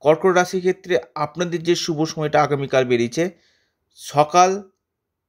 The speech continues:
আটটা চুয়াল্লিশ মিনিট থেকে এগারোটা বাহান্ন মিনিট পর্যন্ত।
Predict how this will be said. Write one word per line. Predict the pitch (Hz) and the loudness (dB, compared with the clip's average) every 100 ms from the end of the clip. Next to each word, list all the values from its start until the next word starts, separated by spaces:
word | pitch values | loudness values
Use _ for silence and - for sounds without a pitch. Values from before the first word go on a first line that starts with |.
| _ - | _ -2
আটটা | 151 - _ - 175 180 190 _ _ _ _ _ - | 0 -2 _ 0 4 4 0 _ _ _ _ _ -8
চুয়াল্লিশ | 160 170 170 165 | 0 2 2 -2
মিনিট | 180 175 - | -4 -4 -4
থেকে | 175 - 180 190 _ _ _ _ _ _ _ | -4 0 0 -2 _ _ _ _ _ _ _
এগারোটা | 131 143 160 170 165 175 170 170 - | -2 2 4 2 2 0 0 -4 -12
বাহান্ন | 110 120 139 139 | -6 -4 -2 -4
মিনিট | 131 135 147 - _ _ - | -6 -6 -8 -10 _ _ -8
পর্যন্ত। | 123 113 90 | -6 -6 -6